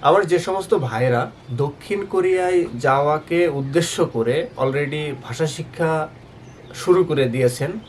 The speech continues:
হয়তো বিভিন্ন ট্রেনিং সেন্টার অথবা অনলাইনে ক্লাস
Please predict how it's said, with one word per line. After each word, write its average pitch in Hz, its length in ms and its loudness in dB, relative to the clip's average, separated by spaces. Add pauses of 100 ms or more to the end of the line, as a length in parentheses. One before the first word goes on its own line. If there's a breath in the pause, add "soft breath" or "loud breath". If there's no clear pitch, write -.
(360)
হয়তো 143 240 2
বিভিন্ন 147 340 -2
ট্রেনিং 147 420 -2
সেন্টার 139 440 -2
অথবা 135 320 -2
অনলাইনে 135 560 -2
ক্লাস 151 320 2